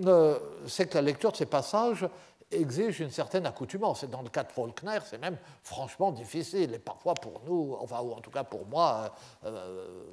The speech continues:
plus que difficile, presque impossible. La distance qui sépare le monde des Blancs, auquel l'auteur appartient, même s'il prend ses distances avec lui,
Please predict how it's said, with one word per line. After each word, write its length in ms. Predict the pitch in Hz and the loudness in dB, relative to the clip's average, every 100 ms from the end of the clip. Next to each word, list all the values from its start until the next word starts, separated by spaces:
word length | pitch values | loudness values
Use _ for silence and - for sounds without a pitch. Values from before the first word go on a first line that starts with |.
| - _ | -20 _
plus 180 | 190 - | -6 -6
que 100 | 113 | -8
difficile, 420 | 104 147 143 120 | -6 -6 -6 -10
presque 320 | - 139 - - - _ - | -4 -6 -6 -16 -20 _ -4
impossible. 720 | 147 - 117 - 107 80 76 _ _ _ _ _ _ _ _ - - - - | -2 0 -4 -4 -8 -10 -16 _ _ _ _ _ _ _ _ -20 -20 -12 0
La 140 | 175 | 2
distance 800 | 170 202 - - 233 180 131 - 113 - - _ - | 2 0 2 4 6 4 -2 -6 -8 -10 -20 _ -4
qui 140 | 185 | -2
sépare 720 | - 226 208 226 202 165 127 147 | 2 2 4 4 4 2 -2 -2
le 100 | 143 | 0
monde 280 | 170 170 147 | 0 0 0
des 120 | 143 | 0
Blancs, 400 | 131 151 131 104 - - | 2 4 4 0 -12 -8
auquel 320 | - 139 185 170 | -2 4 6 6
l'auteur 360 | 170 185 143 | 6 4 4
appartient, 520 | 147 160 - - 165 156 123 | 2 2 0 -4 -2 -2 0
même 220 | 175 190 | -2 -2
s'il 200 | 165 165 | -4 -8
prend 360 | 151 156 151 - - - | -6 -4 -4 -6 -14 -12
ses 200 | - 160 | -2 0
distances 520 | 147 147 - 147 - | 0 -2 -2 -2 -2
avec 300 | 139 135 - | -4 -4 -4
lui, 340 | 139 139 123 | -2 -2 -2